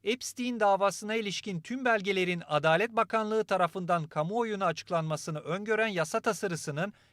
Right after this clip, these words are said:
gelecek hafta oylanacağını duyurdu. Cumhuriyetçi üyelerin çoğu, Başkan Donald Trump'a karşı çıkma konusunda temkinli davranırken,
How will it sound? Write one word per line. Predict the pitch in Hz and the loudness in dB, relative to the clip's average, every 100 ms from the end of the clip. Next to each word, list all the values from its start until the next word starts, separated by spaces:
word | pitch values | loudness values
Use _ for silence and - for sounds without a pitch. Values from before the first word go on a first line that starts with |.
| _ | _
gelecek | 170 202 202 247 | -4 -2 -2 -2
hafta | 208 - 240 | -2 0 0
oylanacağını | 196 202 190 190 160 151 156 | 2 2 0 0 2 2 0
duyurdu. | 151 156 147 156 160 - _ - | -2 -2 -2 0 -2 -4 _ -10
Cumhuriyetçi | 160 156 156 156 - | -6 -2 -2 -4 -4
üyelerin | 160 156 160 156 151 | -2 0 0 -2 -4
çoğu, | - 151 165 - - | -2 0 0 -6 -4
Başkan | 151 165 - 208 | -2 -2 -2 0
Donald | 202 208 190 | 2 0 0
Trump'a | 196 202 202 | 0 2 2
karşı | 196 175 190 | 4 2 0
çıkma | - 180 190 | -10 -6 -4
konusunda | 165 175 170 185 175 | -2 -4 -4 -2 -2
temkinli | 170 170 160 180 170 160 | 0 -2 -4 -4 -2 2
davranırken, | 156 151 147 139 151 165 | 2 2 -2 -2 0 0